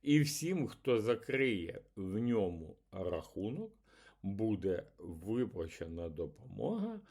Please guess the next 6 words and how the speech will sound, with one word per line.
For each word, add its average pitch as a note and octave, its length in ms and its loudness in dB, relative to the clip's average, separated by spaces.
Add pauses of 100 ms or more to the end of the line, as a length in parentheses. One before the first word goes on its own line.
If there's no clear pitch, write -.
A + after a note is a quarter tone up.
(320)
у G#2 160 2
випадку F3 720 0
ста - 400 4
доларів. G2+ 640 4 (180)
Надішліть C#3 1000 2
мені G#2+ 640 0